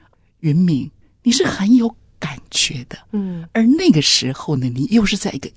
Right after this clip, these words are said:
Speaker 1: 忧郁症的一个困扰里面。当你的丈夫跟你说，“我们要为耶稣活，是这样子的活法”的时候，
Speaker 2: 嗯。
Speaker 1: 你那时候脑海呈现的是什么？你觉得可以吗？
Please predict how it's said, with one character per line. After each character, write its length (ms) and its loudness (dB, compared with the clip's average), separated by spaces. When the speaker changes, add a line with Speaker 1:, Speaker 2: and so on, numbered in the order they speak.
Speaker 1:
忧 460 4
郁 240 2
症 260 0
的 80 -2
一 20 -2
个 120 -10
困 260 0
扰 180 0
里 200 -6
面。 120 -10
当 460 6
你 100 4
的 100 4
丈 180 2
夫 80 0
跟 160 2
你 80 2
说 400 -2
，“我 120 -4
们 160 0
要 160 -2
为 220 0
耶 160 2
稣 180 -2
活， 180 -2
是 140 -2
这 140 2
样 100 0
子 80 -6
的 80 0
活 280 2
法” 320 -6
的 120 -20
时 180 -10
候， 140 -16
Speaker 2:
嗯。 260 -2
Speaker 1:
你 120 0
那 140 2
时 140 -2
候 120 -4
脑 120 4
海 200 -2
呈 180 -2
现 160 2
的 80 0
是 100 -6
什 240 -4
么？ 120 -14
你 80 0
觉 100 -2
得 100 -2
可 220 -6
以 240 -6
吗？ 160 -8